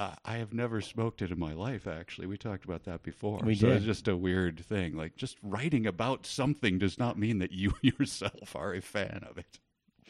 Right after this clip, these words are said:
Speaker 1: So I just wanna make that
Speaker 2: We have
Speaker 1: clear.
Speaker 2: that point established.
Speaker 1: Yes.
Speaker 2: It is clear.
Speaker 1: And now we can move on. All right, so, uh, this is a philosophical issue. I raised it. Why don't you pose it to me, and then we'll start?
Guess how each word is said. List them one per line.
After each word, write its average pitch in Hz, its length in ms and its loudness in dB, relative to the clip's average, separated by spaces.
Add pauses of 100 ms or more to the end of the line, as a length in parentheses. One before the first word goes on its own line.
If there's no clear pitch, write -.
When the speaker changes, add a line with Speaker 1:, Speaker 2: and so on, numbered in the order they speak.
(440)
Speaker 1:
So 76 280 -2
I 95 140 4
just 90 180 -2
wanna 87 140 4
make 78 180 0
that 113 100 0
Speaker 2:
We 117 80 4
have 107 200 4
Speaker 1:
clear. 123 100 6
Speaker 2:
that 127 80 2
point 127 220 8
established. 104 560 4
Speaker 1:
Yes. - 100 -8
Speaker 2:
It 95 120 0
is 98 100 0
clear. 92 300 -2 (420)
Speaker 1:
And 90 100 4
now 80 160 0
we 76 80 -4
can 87 160 -4
move 76 160 -8
on. 67 160 -6 (380)
All 165 80 10
right, 98 140 2 (100)
so, - 380 2 (680)
uh, 110 260 2
this 190 200 4
is 180 80 0
a 175 80 2
philosophical 113 760 2
issue. 101 340 2
I 120 160 0
raised 98 460 6
it. 117 100 4
Why 147 100 2
don't 170 140 -2
you 165 60 -4
pose 135 380 0
it - 100 -8
to 110 100 0
me, 82 300 2
and 82 120 0
then 90 140 2
we'll 85 100 0
start? - 420 -4